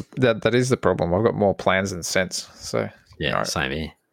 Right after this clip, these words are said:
Speaker 1: I get distracted. I'm, like, off on this tangent, and then all of a sudden I'm off on the next tangent, and before you know it.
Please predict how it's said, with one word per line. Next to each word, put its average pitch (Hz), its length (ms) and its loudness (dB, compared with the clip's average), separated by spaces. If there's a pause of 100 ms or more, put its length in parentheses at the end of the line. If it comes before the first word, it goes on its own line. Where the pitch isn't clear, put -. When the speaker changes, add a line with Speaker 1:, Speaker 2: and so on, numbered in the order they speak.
(320)
Speaker 1:
I 110 80 -2
get 120 120 0
distracted. 98 520 0
I'm, 95 140 -2
like, 90 220 -2
off - 280 0
on 95 140 -2
this 98 160 -6
tangent, 101 440 -2
and 98 80 -4
then 95 120 -2
all 92 80 0
of - 80 -4
a 95 40 -4
sudden 98 220 0
I'm 92 100 0
off 98 180 0
on 90 80 2
the 87 80 0
next 95 240 -2
tangent, 95 440 0
and 92 160 -2 (1700)
before - 280 -2
you 101 60 -2
know 101 200 2
it. - 100 -4